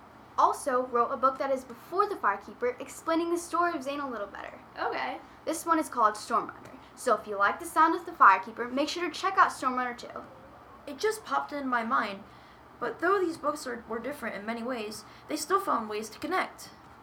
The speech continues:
Speaker 2: I agree. All the books share the same genre, fantasy. They also obviously share the same publisher, Disney.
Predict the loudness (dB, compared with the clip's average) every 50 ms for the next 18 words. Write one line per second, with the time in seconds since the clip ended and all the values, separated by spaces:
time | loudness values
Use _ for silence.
0 | -20 -20 -20 -18 -8 -2 0 2 2 2 0 -4 -8 -10 -10 -10 -12 -6 0 4
1 | 4 4 6 4 0 0 -2 -6 -8 -8 -8 -8 -8 -8 -10 -12 -14 -8 -4 -2
2 | -2 -2 -2 -6 -8 -6 -6 -4 -6 -6 -10 -14 -14 -8 0 4 4 4 4 2
3 | -6 -12 -16 -16 -18 -18 -18 -18 -20 -20 -20 -20 -14 -4 0 2 4 4 4 2
4 | 2 0 0 0 0 2 4 4 4 4 2 0 -6 -10 -12 -16 -14 -12 -10 -10
5 | -10 -10 -10 -12 -12 -12 -12 -10 -6 -6 -6 -6 -6 -10 -12 -12 -12 -10 -10 -10
6 | -8 -6 -2 -2 -2 -2 -4 -12 -16